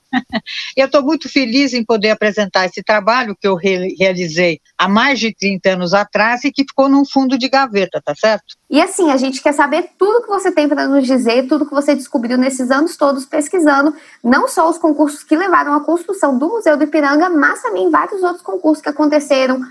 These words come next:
Speaker 2: o papel da imprensa, enfim. Pode palestrar, viu, professora?
Speaker 1: Agradeço ao Museu Paulista pelo convite pra dizer algumas palavras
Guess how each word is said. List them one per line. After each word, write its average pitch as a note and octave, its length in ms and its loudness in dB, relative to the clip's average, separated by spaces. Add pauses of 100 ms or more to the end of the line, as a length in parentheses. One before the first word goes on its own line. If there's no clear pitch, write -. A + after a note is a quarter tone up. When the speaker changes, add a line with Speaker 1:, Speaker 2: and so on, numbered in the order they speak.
(120)
Speaker 2:
o D4+ 100 2
papel D#4+ 320 0
da C4+ 60 0
imprensa, C4 680 0
enfim. G4 480 -2 (200)
Pode C4+ 240 2
palestrar, E4 560 0
viu, A3+ 120 -8
professora? G#3 640 -2 (320)
Speaker 1:
Agradeço B3+ 560 2
ao C4 80 6
Museu G3+ 320 2
Paulista E3+ 640 -2
pelo G#3+ 280 -2
convite E3+ 600 -4
pra F#3+ 200 -2
dizer F#3 400 0
algumas F3 440 0
palavras D3+ 600 0